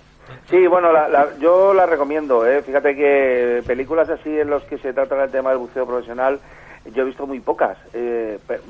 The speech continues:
Speaker 2: te podría decir que se podrían contar con los dedos de la mano las películas de buceo profesional que he visto. Eh, eh, y, y esta,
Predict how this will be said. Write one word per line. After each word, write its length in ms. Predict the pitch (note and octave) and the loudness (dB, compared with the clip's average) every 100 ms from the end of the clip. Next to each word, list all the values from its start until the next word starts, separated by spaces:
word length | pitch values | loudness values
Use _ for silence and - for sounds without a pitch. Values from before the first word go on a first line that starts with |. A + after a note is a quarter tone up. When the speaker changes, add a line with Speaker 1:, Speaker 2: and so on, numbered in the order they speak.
| A#2 | -12
Speaker 2:
te 120 | B2 | -8
podría 220 | A2 C3+ | -4 -2
decir 180 | C#3+ D3+ | -2 -4
que 100 | D#3+ | -6
se 80 | D3+ | -4
podrían 240 | C#3 C#3+ | -2 0
contar 240 | C#3 C#3 C#3+ | 0 0 0
con 100 | C#3 | 0
los 100 | C#3 | 0
dedos 180 | C3+ C3 | -2 0
de 80 | |
la 100 | A#2+ | -2
mano 280 | A2 D3 B2 - - - | 0 0 -2 -6 -16 -12
las 100 | G#2 | -8
películas 420 | B2 A#2+ B2+ A#2+ | -6 -6 -4 -2
de 60 | A#2+ | -4
buceo 300 | A#2 B2 A#2 | -6 -6 -6
profesional 380 | A#2 A2+ A2+ | -6 -6 -8
que 80 | G#2 | -8
he 20 | |
visto. 380 | A2 D3 - A2+ - - - - _ _ | -10 -8 -6 -6 -8 -20 -20 -20 _ _
Eh, 840 | D#3 C#3+ C#3 C3+ C3+ C3+ C3+ C3 A#2+ - - | 0 2 4 4 4 4 4 2 -2 -14 -20
eh, 500 | - C3+ C3+ C3+ C3+ - | -4 -2 0 0 -2 -4
y, 420 | D#3 D3+ D3+ D#3 | -4 -4 -6 -2
y 100 | D#3+ | -2
esta, 480 | F3+ - F#3+ G3 | -2 -2 -2 -2